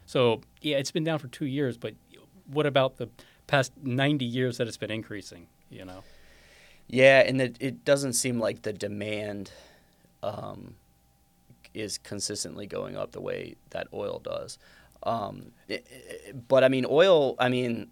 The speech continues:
Speaker 2: so I, I, I read the article, and, y-, you know, the biggest argument, I guess, is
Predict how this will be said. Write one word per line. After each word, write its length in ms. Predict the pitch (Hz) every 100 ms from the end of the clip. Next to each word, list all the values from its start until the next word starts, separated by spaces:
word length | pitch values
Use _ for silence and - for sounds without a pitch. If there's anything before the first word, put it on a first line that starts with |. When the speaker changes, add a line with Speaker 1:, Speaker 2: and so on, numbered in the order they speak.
| - -
Speaker 2:
so 260 | - 139 123
I, 200 | 113 120 -
I, 160 | 117 127
I 120 | 123
read 200 | 127 156
the 80 | 123
article, 520 | 98 101 113 101 110
and, 180 | 101 117
y-, 120 | 117 -
you 120 | 117
know, 100 | 107
the 160 | 110 107 _ _ _
biggest 320 | 135 135 123 -
argument, 360 | 120 117 113
I 120 | 110
guess, 200 | 104 110
is 160 | 98 -